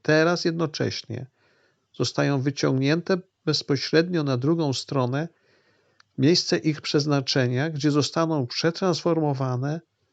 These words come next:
w boską, bezwarunkową miłość i światłość.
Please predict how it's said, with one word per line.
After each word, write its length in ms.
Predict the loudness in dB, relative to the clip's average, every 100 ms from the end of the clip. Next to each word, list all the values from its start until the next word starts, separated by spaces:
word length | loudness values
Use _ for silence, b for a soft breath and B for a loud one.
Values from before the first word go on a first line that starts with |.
| _
w 120 | -4 -2
boską, 520 | 2 0 0 -2 -2
bezwarunkową 840 | -2 -2 0 0 -2 -2 0 2
miłość 760 | 2 2 2 2 -2 -10 -18 -20 _ _ _
i 100 | 0
światłość. 960 | 0 -2 -6 -8 -12 -12 -12 -18 -20